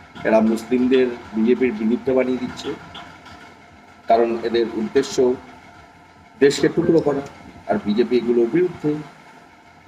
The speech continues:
এটা কি বিষয়? তো এটা কি বিষয়? তো এই ভাইরাস যত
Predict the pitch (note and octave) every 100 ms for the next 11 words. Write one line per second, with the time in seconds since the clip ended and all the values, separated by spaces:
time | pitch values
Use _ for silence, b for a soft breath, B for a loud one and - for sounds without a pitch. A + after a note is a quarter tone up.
0 | - - G2+ - - F3 - - - -
1 | - - - _ _ - _ _ _ _
2 | _ - - - B2+ A#2 A2 - B2 B2
3 | F#3+ - E3+ D3+ - G#2 E2 - C#3 B2+
4 | C3+ C3+ G#2+ B2 E3+ E3 - - - -
5 | B2